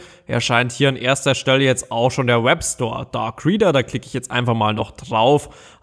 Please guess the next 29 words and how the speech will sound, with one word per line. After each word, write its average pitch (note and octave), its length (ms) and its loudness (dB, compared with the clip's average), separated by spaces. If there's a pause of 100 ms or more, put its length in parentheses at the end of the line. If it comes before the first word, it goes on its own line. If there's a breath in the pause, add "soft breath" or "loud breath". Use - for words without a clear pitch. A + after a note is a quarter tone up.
Anschließend C3+ 640 0
kann B2 140 -2
ich A#2+ 80 -6
das - 220 -4
Ganze A#2 320 -4
nämlich A2 220 -4
hier C3+ 300 -2
rechts B2 300 -8
drüben B2+ 360 -2
auch A#2+ 340 0
schon A#2 240 -6
hinzufügen, F#3 840 0
klicke - 360 -8
hier A2 180 -2
also A2+ 200 -6
auch B2+ 180 0
mal C#3+ 160 2
noch C3+ 140 0
drauf. B2 760 0
Danach G#2 380 -4
muss A#2+ 200 -2
ich A2 80 -2
es A2 140 -4
normalerweise G#2+ 520 0
auch A2+ 120 -4
noch A2 140 -8
bestätigen, A#2+ 760 -4
genau, A#2 320 -6
Erweiterung A#2 760 -2